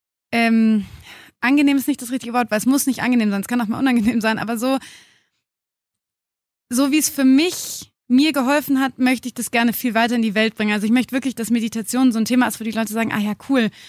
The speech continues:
ich mache jetzt gerade die Meditation von Annalena und das hilft mir total und ich nehme das mit auf meinem Weg ins erste Date.“ Und das ist wirklich so ein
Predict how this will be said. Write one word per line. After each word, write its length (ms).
ich 80
mache 100
jetzt 140
gerade 140
die 100
Meditation 560
von 160
Annalena 560
und 160
das 220
hilft 360
mir 120
total 500
und 100
ich 80
nehme 160
das 120
mit 140
auf 140
meinem 220
Weg 160
ins 120
erste 280
Date.“ 440
Und 140
das 220
ist 160
wirklich 300
so 100
ein 180